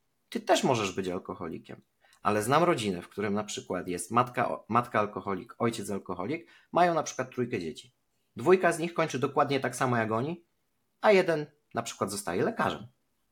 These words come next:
Da się? Oczywiście, że się da. Kwestia tego, co my z tym później zrobimy, bo oczywiście, tak jak już wspominałem, nie mam wpływu na to, co mnie wtedy spotkało jako dziecko,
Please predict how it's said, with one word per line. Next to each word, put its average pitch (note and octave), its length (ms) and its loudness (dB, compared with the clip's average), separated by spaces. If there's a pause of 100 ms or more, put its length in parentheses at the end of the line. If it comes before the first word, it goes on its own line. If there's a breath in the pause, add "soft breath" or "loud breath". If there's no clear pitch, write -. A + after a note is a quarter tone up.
(360)
Da G#2 140 0
się? G3+ 240 -6 (800)
Oczywiście, G3 420 -2
że E2 120 -4
się - 120 -8
da. - 160 -10 (420)
Kwestia C#3 360 -2
tego, D3+ 260 2
co E3 240 0
my D#3+ 120 0
z - 80 -8
tym D3 140 -2
później A#2+ 320 0
zrobimy, G2+ 420 0
bo F#2 180 0
oczywiście, A#2 480 -4 (220)
tak A#2+ 200 0
jak G#2 140 -2
już G2 180 -8
wspominałem, F#2+ 640 -6 (400 soft breath)
nie B2+ 320 4
mam D3 220 2
wpływu A#2 560 0
na B2 240 2
to, A#2 200 -6
co - 220 -2
mnie G#2+ 260 -2
wtedy A2 340 -2
spotkało G#2+ 600 -2
jako G#2 240 -2
dziecko, G#2+ 680 -2